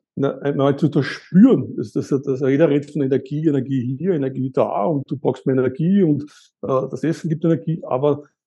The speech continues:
die Lebensenergie, die einen durchfließt, einmal zu spüren, das war ein Moment, den werde ich nie vergessen. Und das ist auch das, was, äh, bei meinen Klienten immer wieder sehr, äh, für, für, für, für besondere Momente sorgt, wenn sie das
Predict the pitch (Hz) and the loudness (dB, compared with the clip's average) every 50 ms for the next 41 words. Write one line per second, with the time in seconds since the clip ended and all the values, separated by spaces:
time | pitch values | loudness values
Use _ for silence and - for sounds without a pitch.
0 | _ _ _ - 147 123 123 151 165 190 214 190 - 175 165 151 147 - 147 131 | _ _ _ -2 -2 0 0 0 2 0 0 0 0 0 0 0 -2 -2 -2 -2
1 | 117 139 139 135 139 139 143 131 - - - - 147 165 220 233 202 - - 151 | 0 2 2 2 2 2 0 -4 -6 -6 -6 -2 0 4 4 2 2 0 -2 -4
2 | 139 139 147 143 139 135 139 - 156 131 110 - - - - - - _ _ _ | -4 -2 0 0 0 -2 -2 -6 -6 -6 -6 -8 -14 -18 -18 -20 -20 _ _ _
3 | 156 165 196 220 269 233 170 139 110 - - - - - - 127 - 123 131 135 | 0 2 2 2 2 0 0 -2 -4 -6 -8 -8 -8 -4 -4 -4 -2 0 2 2
4 | 143 139 117 120 131 135 135 - 151 139 135 135 123 123 127 127 151 156 160 165 | 2 2 0 -2 -4 -6 -6 -4 -2 2 2 2 2 0 -2 -4 -4 -2 -4 -4
5 | 131 131 120 131 127 - 180 185 185 _ _ _ _ _ _ _ _ _ _ 147 | 0 0 -2 -2 -2 -6 -8 -10 -10 _ _ _ _ _ _ _ _ _ _ -12
6 | 123 - - 120 127 147 117 135 123 123 135 - - - - 127 131 - - 151 | -8 -4 -4 -2 -2 -2 -4 -2 -2 -2 -2 -4 -2 -2 -2 -2 -2 -2 -2 -2
7 | 139 135 - - 143 135 135 127 127 131 123 123 123 131 131 127 - 117 113 123 | -2 -2 -2 -2 0 0 0 0 0 -2 -2 0 -2 -2 -2 -2 -2 -2 -2 -2
8 | 123 _ - 127 123 131 127 131 127 135 135 131 - - 131 123 123 127 127 127 | -6 _ -4 -2 -2 0 0 2 2 2 2 0 -2 -2 2 4 4 4 4 4
9 | 123 127 127 127 127 120 123 123 120 120 _ _ 135 127 123 123 123 123 117 123 | 2 0 -4 -6 -6 -4 -4 -4 -4 -8 _ _ -4 -2 2 2 2 2 0 -2
10 | - _ _ _ _ _ _ _ _ _ _ _ _ _ _ - - 123 127 131 | -14 _ _ _ _ _ _ _ _ _ _ _ _ _ _ -6 -4 -2 -2 -2
11 | 117 104 - - - 135 - - - - _ _ 127 123 120 127 131 - 127 120 | -4 -6 -4 -4 -2 -2 -2 -6 -10 -14 _ _ 0 0 0 0 -4 -4 -2 0
12 | 127 135 135 135 120 120 131 - - 185 - - - 131 127 131 - - 143 127 | 0 2 2 2 2 2 0 0 0 -2 -2 0 0 0 0 0 -2 -8 -8 -6
13 | 127 131 127 - 156 143 - 143 123 | -4 -4 -2 -4 -6 -4 -2 -4 -4